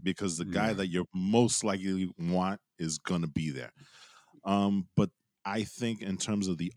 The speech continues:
Speaker 1: other picks that the Jets had, I think they were very, very good picks. We've got some value on some of those picks. We got, um, a lineman with the fourteenth pick, I think it was.
Speaker 2: Mm-hmm.
Speaker 1: That's gonna solidify the left side. I mean, we're gonna have a wall for our quarterback on the left side of the line.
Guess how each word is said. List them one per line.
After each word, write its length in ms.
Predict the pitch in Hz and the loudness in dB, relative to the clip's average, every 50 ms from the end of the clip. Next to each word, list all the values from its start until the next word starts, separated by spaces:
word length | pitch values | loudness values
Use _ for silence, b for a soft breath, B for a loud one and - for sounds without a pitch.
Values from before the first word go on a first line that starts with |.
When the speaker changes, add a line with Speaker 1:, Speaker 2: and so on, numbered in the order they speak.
| _ - | _ -2
Speaker 1:
other 220 | 95 95 101 98 87 | 2 4 4 2 4
picks 360 | - - - 98 85 - - | 4 2 2 2 -2 -4 -6
that 160 | 85 80 - | -6 -6 -6
the 60 | - | -6
Jets 340 | 78 69 85 78 78 - - | -6 -4 -4 -4 -4 -4 -4
had, 260 | - 90 90 90 90 - | -4 -4 -4 -4 -4 -6
I 140 | 78 78 | -6 -10
think 320 | 80 - - 90 85 82 - - | -10 -8 -6 -6 -6 -6 -4 -4
they 140 | 85 78 | -4 -4
were 280 | 78 78 78 73 73 69 65 - _ - | -2 -2 -2 -2 -4 -4 -8 -12 _ -8
very, 300 | - 80 80 80 82 82 | -4 -2 -2 0 0 -2
very 440 | 80 73 71 80 78 78 76 71 - _ _ _ _ | -2 -4 -4 -4 -4 -4 -4 -6 -8 _ _ _ _
good 180 | - 85 85 95 - | -4 -4 -4 -4 -4
picks. 420 | - - 120 127 - - - - - - | -6 -4 -4 -4 -6 -8 -10 -8 -4 -4
We've 160 | 87 80 73 | -4 -4 -2
got 240 | - 85 80 - - | -4 -6 -6 -4 -6
some 300 | - - 82 78 76 65 - | -6 -4 -4 -6 -6 -10 -10
value 400 | 69 71 69 76 85 87 87 90 | -8 -6 -4 -2 -2 -2 0 0
on 120 | 92 92 90 | -2 -2 -2
some 200 | - - 101 98 | -4 -4 -4 -2
of 60 | 98 | -2
those 180 | 104 104 - | -2 -2 -2
picks. 340 | - - 110 113 - - - | 0 0 0 0 -2 -6 -8
We 120 | 80 76 71 | -8 -8 -6
got, 240 | 78 78 76 76 b b b b b b b b b b - | -4 -4 -6 -6 b b b b b b b b b b -12
um, 460 | - 76 78 76 76 73 69 67 78 - _ _ | -8 -6 -6 -6 -6 -8 -8 -12 -16 -20 _ _
a 80 | - 69 | -12 -10
lineman 680 | 69 67 69 76 82 87 90 90 90 90 87 90 85 80 | -10 -8 -6 -4 -2 0 0 0 2 2 2 0 0 0
with 220 | 80 80 76 - - | 0 -2 -2 -4 -6
the 100 | - 80 | -6 -6
fourteenth 680 | 80 - - - - 92 92 101 - - - 135 131 - - | -6 -6 -8 -10 -4 -2 -2 -2 -2 -4 -6 -8 -8 -6 -6
pick, 180 | - 143 - - | -6 -6 -4 -6
I 40 | 143 | -8
think 240 | - - 151 147 - | -6 -6 -8 -6 -6
it 20 | 147 | -4
was. 380 | 147 156 170 180 196 - - - - | -4 -4 -4 -4 -4 -6 -8 -10 -10
Speaker 2:
Mm-hmm. 280 | 82 78 80 82 95 127 b b b _ _ _ - | -10 -10 -8 -8 -10 -10 b b b _ _ _ -6
Speaker 1:
That's 280 | - 82 80 - - - | -6 -4 -4 -4 -4 -4
gonna 220 | - 95 85 80 | -2 -2 -2 0
solidify 840 | - - - 82 73 71 78 85 92 90 - - 90 85 85 82 80 | 0 0 0 -2 -2 -2 -2 0 -2 -2 -2 -4 -2 -2 -2 -2 -2
the 120 | 71 71 73 | -4 -6 -8
left 360 | 69 71 71 76 85 90 - | -8 -6 -4 -4 -4 -4 -4
side. 320 | - - 82 76 73 71 | -4 -4 -4 -4 -4 -6
I 40 | 71 | -6
mean, 180 | 73 76 78 76 | -6 -6 -6 -6
we're 120 | 73 82 | -4 -4
gonna 140 | 82 87 76 | -4 -4 -4
have 140 | 67 78 73 | -6 -6 -8
a 60 | 71 69 | -8 -8
wall 460 | 67 67 71 73 73 80 82 80 71 | -6 -6 -2 0 2 4 4 4 2
for 220 | - - 78 69 | 0 -2 -4 -4
our 100 | 67 67 | -4 -6
quarterback 580 | - - - 80 76 71 69 67 65 64 - - | -8 -6 -6 -4 -4 -4 -6 -8 -10 -12 -12 -12
on 80 | 65 64 | -12 -12
the 60 | 60 | -10
left 200 | 60 69 67 - | -6 -4 -2 0
side 300 | - - - 73 71 - | 0 0 -2 -2 -4 -6
of 80 | 67 64 | -10 -10
the 80 | 64 | -8
line. 360 | 69 73 76 76 69 65 69 | -6 -4 -4 -4 -6 -8 -10